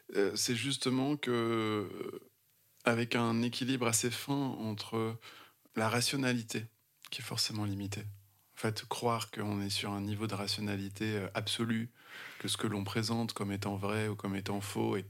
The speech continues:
totalement rationnel, démontrable, euh, ne souffre d'aucune, euh, contestation possible, pour moi, c'est une illusion. Même parfois, des gens, euh, qui font de l'écologie, euh... Alors, je,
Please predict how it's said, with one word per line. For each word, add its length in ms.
totalement 480
rationnel, 720
démontrable, 960
euh, 960
ne 160
souffre 460
d'aucune, 540
euh, 260
contestation 680
possible, 340
pour 100
moi, 100
c'est 120
une 120
illusion. 300
Même 200
parfois, 440
des 120
gens, 300
euh, 340
qui 200
font 140
de 80
l'écologie, 600
euh... 640
Alors, 180
je, 100